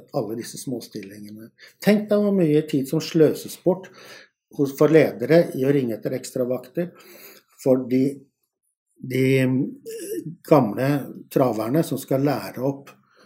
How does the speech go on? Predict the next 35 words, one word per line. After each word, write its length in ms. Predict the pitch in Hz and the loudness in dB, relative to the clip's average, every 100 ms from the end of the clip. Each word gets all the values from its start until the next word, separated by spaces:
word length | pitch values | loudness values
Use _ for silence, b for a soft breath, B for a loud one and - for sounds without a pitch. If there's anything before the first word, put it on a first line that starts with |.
| _ | _
ny 240 | 127 127 135 165 - - - | -2 0 2 0 -2 -12 -8
arbeidskraft 640 | 127 104 - - 135 - - | -8 -8 -12 -10 -10 -10 -8
hele 220 | 147 117 - | -4 -4 -6
tiden. 360 | 135 113 208 - | -6 -6 -6 -6
Det 100 | 160 | -6
er 80 | 165 | -6
kjempehøy 680 | - 220 160 - - 160 101 | -2 -2 -2 -6 -8 -6 -4
turnover. 520 | - 82 85 98 269 269 B B B | -4 -2 -2 -2 -4 -6 B B B
Så 120 | - 185 | -2 -2
i 60 | |
stedet 320 | - 151 143 135 | 4 6 6 4
for 180 | 185 | 6
da 100 | 151 156 180 147 | 8 8 6 6
at, 300 | 156 - - | 4 2 4
eh, 260 | 165 165 160 B B - | 6 6 0 B B -10
den 300 | 147 143 139 | 0 2 4
kompetente, 760 | 151 160 156 143 117 - 160 156 | 4 4 4 2 0 2 4 6
de 120 | 151 147 | 4 0
kompetente 460 | 147 - 123 - 147 | -4 -4 -6 -2 -2
arbeidstakerne 720 | 113 110 - 113 127 139 139 | 0 -4 -6 -6 -2 -2 0
kunne 220 | 147 135 | 0 2
konsentrere 380 | 143 - 143 127 | 0 -2 -4 -6
seg 200 | - 160 | -2 -2
om 60 | 151 | 0
brukerne, 480 | - - 160 247 247 | 0 0 -2 -2 -2
så 140 | 208 | -2
må 140 | 196 | -4
de 120 | 180 165 | -2 -2
hele 240 | 165 139 - - | -2 -4 -10 -6
tiden 260 | 151 170 | -4 -2
drive 260 | 160 151 147 | -2 -2 -2
og 60 | 147 | -4
lære 240 | 120 117 | -8 -10
opp 120 | - | -10
nye. 300 | 127 101 104 | -12 -10 -14